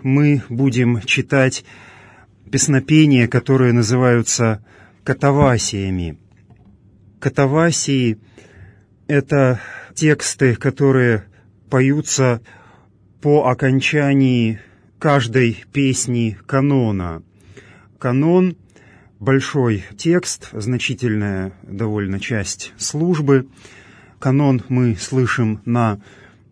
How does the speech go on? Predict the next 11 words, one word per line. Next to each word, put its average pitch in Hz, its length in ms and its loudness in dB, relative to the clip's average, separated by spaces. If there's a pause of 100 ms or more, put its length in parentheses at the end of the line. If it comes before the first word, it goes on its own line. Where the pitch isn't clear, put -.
(100)
всенощном 131 840 0
бдении, 139 560 2
то 123 180 -2
есть - 520 -4
на 113 280 -2
богослужении 104 960 -4 (400)
в 104 120 -14
субботу 123 440 -2
вечером. 131 680 -2 (720)
И 135 240 -4
вот 123 280 -2